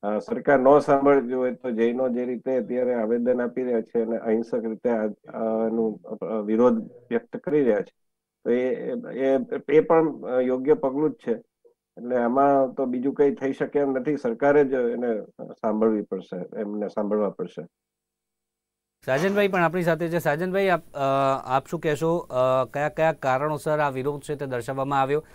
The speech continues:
Speaker 2: અને ક્યાં ક્યાં વિરોધ નોંધાવ્યો છે અત્યાર સુધી અને આવા આગળ,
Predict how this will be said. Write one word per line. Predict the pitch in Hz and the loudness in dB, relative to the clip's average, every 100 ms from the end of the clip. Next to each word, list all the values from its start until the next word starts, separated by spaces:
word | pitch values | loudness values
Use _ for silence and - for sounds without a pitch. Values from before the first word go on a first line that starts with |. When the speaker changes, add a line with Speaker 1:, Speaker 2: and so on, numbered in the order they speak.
| - - | -20 -8
Speaker 2:
અને | 120 135 139 139 | -6 -4 -4 -4
ક્યાં | 147 147 | -2 -2
ક્યાં | 151 151 | 0 -2
વિરોધ | 131 139 147 | 0 -2 -2
નોંધાવ્યો | 127 117 117 139 147 | -4 -2 0 2 0
છે | 151 | -2
અત્યાર | 131 143 | -2 -4
સુધી | 127 151 | -2 -2
અને | 151 147 | 0 0
આવા | 123 127 | 0 2
આગળ, | 127 131 160 | 0 4 2